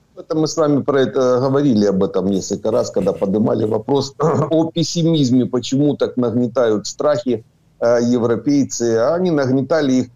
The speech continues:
перед принятием, э, пятидесяти миллиардов для Украины.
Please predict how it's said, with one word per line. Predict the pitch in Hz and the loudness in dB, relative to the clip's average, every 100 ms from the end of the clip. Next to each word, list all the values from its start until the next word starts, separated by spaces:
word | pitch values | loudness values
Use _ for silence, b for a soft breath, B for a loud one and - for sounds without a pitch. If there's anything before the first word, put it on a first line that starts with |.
| _ - | _ 0
перед | 156 147 113 - | 2 2 0 -2
принятием, | 127 127 131 123 - 123 117 113 | 0 2 2 0 0 0 2 2
э, | 113 110 104 104 | 2 2 0 0
пятидесяти | 110 139 120 110 - 113 | -2 0 2 0 0 0
миллиардов | 113 117 107 98 95 90 | 2 2 2 2 0 0
для | 98 | 0
Украины. | 95 90 87 87 | 0 -2 -4 -6